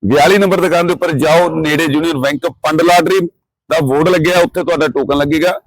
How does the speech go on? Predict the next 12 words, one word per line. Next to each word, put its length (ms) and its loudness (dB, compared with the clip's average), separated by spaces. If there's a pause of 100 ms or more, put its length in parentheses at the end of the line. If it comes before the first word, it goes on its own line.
(360)
ਤੇ 80 0
ਤੁਹਾਨੂੰ 460 0
ਟਿਕਟਾਂ 320 -2
ਮਿਲਣਗੀਆਂ। 380 -6
ਤੁਸੀਂ 260 -4
ਆਪਣਾ 140 -4
date 260 -4
of 60 -2
birth 280 -2
ਨਹੀਂ 100 -2
ਲਾਉਣਾ 160 -2
ਵਾਲਾ। 120 -6